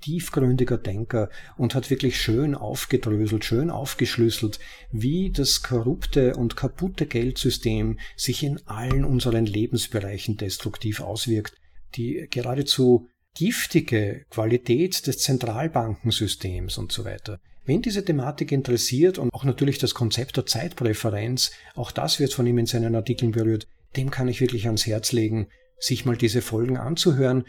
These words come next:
Den Einstieg findet ihr bei Episode Nummer siebenunddreißig von bitcoinaudible punkt de, Souveränismus Teil eins, digitale kreative Zerstörung.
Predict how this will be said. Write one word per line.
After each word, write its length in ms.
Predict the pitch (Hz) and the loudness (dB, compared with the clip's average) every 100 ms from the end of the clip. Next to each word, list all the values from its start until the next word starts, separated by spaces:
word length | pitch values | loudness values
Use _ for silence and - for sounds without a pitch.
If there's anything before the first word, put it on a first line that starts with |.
| _ _ _ 131 | _ _ _ 2
Den 120 | 143 | 2
Einstieg 480 | 131 233 - 202 - | 0 -2 -2 -2 2
findet 340 | 160 160 156 | 4 4 4
ihr 140 | 139 | 2
bei 180 | 139 127 | 2 -2
Episode 540 | 127 - - 123 175 185 | -2 -2 0 0 2 2
Nummer 240 | 151 151 | 2 2
siebenunddreißig 920 | - 135 - 185 160 117 107 175 160 | 2 0 2 0 0 -2 0 0 0
von 180 | - 135 | 0 -2
bitcoinaudible 720 | 143 143 - 131 - 123 127 123 | -2 -4 -2 -2 -2 -2 -2 0
punkt 340 | 117 113 - | 0 -2 0
de, 280 | 113 107 185 | 0 0 -2
Souveränismus 880 | - 139 127 113 110 - 160 143 - | 0 0 2 2 0 0 0 0 -2
Teil 280 | 104 104 | -4 -4
eins, 600 | - 104 151 262 - - - _ _ - | -6 -4 -2 -2 -2 -2 -8 _ _ -6
digitale 540 | 170 185 - 110 123 123 | -2 -2 -2 -2 -2 -2
kreative 640 | 117 113 110 113 107 113 | 0 0 0 -2 -2 -2
Zerstörung. 760 | - 104 - 95 85 87 101 | 0 -2 -2 -4 -6 -8 -12